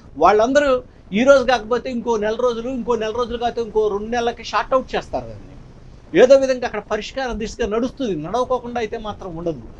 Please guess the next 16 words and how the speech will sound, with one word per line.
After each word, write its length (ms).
ఎందుకనంటే, 720
ఆమ్, 440
అక్కడ, 540
ఆ, 80
దిల్ 260
రాజు 240
లాంటి 400
ప్రముఖ 360
నిర్మాతలు 500
ఉన్నారు, 340
వీళ్ళందరూ 380
ఏదో 280
ఒక 200
సయోధ్య 460
చేస్తారు. 480
కానీ 440